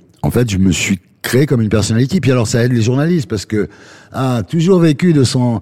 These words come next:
toujours vêtu de son éternel costume noir, Thierry Ardisson, voilà, donc ça leur permettait de, d'accrocher leur papier, ce qui,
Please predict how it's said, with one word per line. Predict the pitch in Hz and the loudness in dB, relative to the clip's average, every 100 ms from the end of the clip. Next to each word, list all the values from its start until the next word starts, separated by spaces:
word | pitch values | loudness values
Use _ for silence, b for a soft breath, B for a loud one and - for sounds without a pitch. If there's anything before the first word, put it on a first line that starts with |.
| B | B
toujours | - 160 | 0 2
vêtu | 151 143 - 156 | 2 0 2 2
de | 135 | 2
son | 113 117 117 110 107 95 B B B | 2 2 4 4 2 -2 B B B
éternel | 113 135 139 127 120 135 135 120 110 98 95 | -2 0 2 2 2 2 2 4 4 2 2
costume | 117 - 107 | -2 0 2
noir, | 127 165 160 120 95 90 | 4 4 4 4 2 0
Thierry | - 98 | 0 0
Ardisson, | 95 80 71 - 117 | 2 0 -2 -2 0
voilà, | 87 82 | 2 0
donc | 69 | -2
ça | 78 | -2
leur | 76 | -2
permettait | 82 80 78 | 0 -2 -2
de, | 90 - - | -4 -6 -6
d'accrocher | 80 - 76 | -6 -4 -4
leur | 80 76 | -2 -2
papier, | 82 - 98 127 123 _ B B B B B B B | -2 0 2 2 0 _ B B B B B B B
ce | - | -12
qui, | - 69 65 64 64 | -4 -2 0 -2 -4